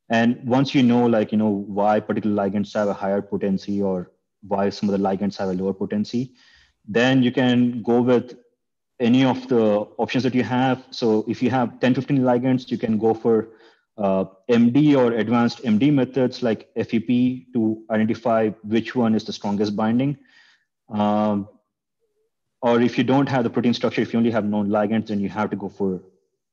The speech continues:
sar studies, which we're going to cover tomorrow. But there is no, like, strict way as to how you approach that particular problem. Uh,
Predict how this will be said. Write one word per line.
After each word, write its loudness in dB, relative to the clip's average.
sar -4
studies, -6
which -6
we're 0
going -4
to -6
cover -4
tomorrow. -4
But 2
there 2
is 0
no, 4
like, 0
strict -2
way 2
as -2
to -4
how 0
you 2
approach -4
that -4
particular -2
problem. -2
Uh, 2